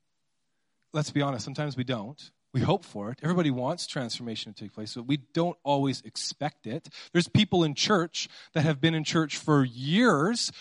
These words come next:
who are still cranky, old, and grumpy, and yet they claim to read God's word, and they're a part of this church family that is to be about unity and joy, and they don't necessarily transformed. And I'm,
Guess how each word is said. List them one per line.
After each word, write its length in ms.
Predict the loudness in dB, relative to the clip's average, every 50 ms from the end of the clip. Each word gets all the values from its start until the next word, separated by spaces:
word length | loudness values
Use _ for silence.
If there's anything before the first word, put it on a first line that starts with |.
| -16 -2
who 120 | 2 4 4
are 80 | 4 4
still 400 | 2 -2 2 4 6 6 6 6
cranky, 580 | _ -4 2 4 4 4 4 0 -2 -2 -4
old, 320 | -2 2 4 4 6 6 4
and 160 | 2 -2 -4
grumpy, 600 | -6 -4 -2 -2 -2 -2 -4 -6 -2 -2 -4 -4 -4 -10 -20 -20 -10 -6
and 180 | -4 -2 0
yet 200 | 2 2 2 2
they 260 | 2 2 2 0 -2 -6 _
claim 300 | _ 0 2 2 2 2
to 140 | 0 0 2
read 160 | 2 2 2
God's 280 | 2 0 0 0 0 -2
word, 440 | -2 2 2 4 4 4 2 2 0
and 100 | 0 -2
they're 120 | -2 -4
a 40 | -2
part 300 | -4 -2 -2 -2 0 0
of 140 | -2 -4 -4
this 140 | -6 -6 -6
church 300 | -4 -6 -6 -6 -8 -12
family 420 | -6 -6 -4 -2 -2 -2 0 0 0
that 100 | 0 -2
is 260 | -4 -8 -10 -16 -18 _
to 100 | -16 -8
be 140 | -4 -2 -2
about 300 | -2 0 -2 -2 -2 -2
unity 580 | -4 -2 0 0 2 2 0 0 0 -2 -2 -4 -6 -14 -20 _
and 220 | -10 -8 -8 -8 -6
joy, 420 | -2 0 2 2 2 2 2 0 -4 -8 -20 -20 -20 -20 -20 _ -12
and 160 | -6 -2 0
they 120 | 0 2
don't 420 | 4 6 6 6 4 2 _ -12 _ _ _ _ _ _ -6
necessarily 640 | -2 0 0 0 -2 -4 -4 -4 -4 -2 -2 -4 -4
transformed. 840 | -4 -4 -4 -2 -4 -4 -4 -6 -8 -6 -4 -4 -2 -2 0 0
And 80 | 0 2
I'm, 220 | 2 0 0 -4